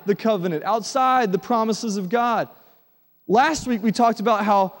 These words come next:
when Paul said the word Gentiles, up until that point, everyone was listening and tracking, but as soon as he dropped that word Gentiles, uh,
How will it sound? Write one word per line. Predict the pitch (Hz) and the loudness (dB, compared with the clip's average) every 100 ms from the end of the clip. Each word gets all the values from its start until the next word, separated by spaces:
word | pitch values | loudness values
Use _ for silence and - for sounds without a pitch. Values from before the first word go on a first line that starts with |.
| - | -2
when | 208 214 | 0 2
Paul | - 226 247 262 | 2 2 4 2
said | - 247 214 | 0 -2 0
the | 208 | 2
word | 208 214 214 185 - 147 | 4 2 2 -2 -10 -8
Gentiles, | 123 196 233 - 254 277 302 311 - - _ _ - | 0 2 2 0 0 0 -2 -4 -10 -18 _ _ -2
up | 233 | -2
until | 254 208 | -2 -2
that | 226 254 285 | 0 -2 -2
point, | 233 220 | -2 -2
everyone | 202 220 208 | 0 0 0
was | 165 | 0
listening | 156 175 247 247 | 0 -2 -2 -2
and | 226 175 | -2 -2
tracking, | 202 180 240 190 160 | -2 -2 -2 -4 -2
but | 165 | -2
as | |
soon | 156 - 277 262 | -4 -4 -2 0
as | 247 | -2
he | 233 | -4
dropped | 170 214 196 - | -2 -2 -2 -2
that | 180 | -2
word | 180 185 175 | 0 0 -2
Gentiles, | 147 196 190 160 147 147 - _ _ - - - - _ _ _ _ | -4 -4 -4 -2 -2 -4 -10 _ _ -14 -14 -16 -18 _ _ _ _
uh, | 190 | -6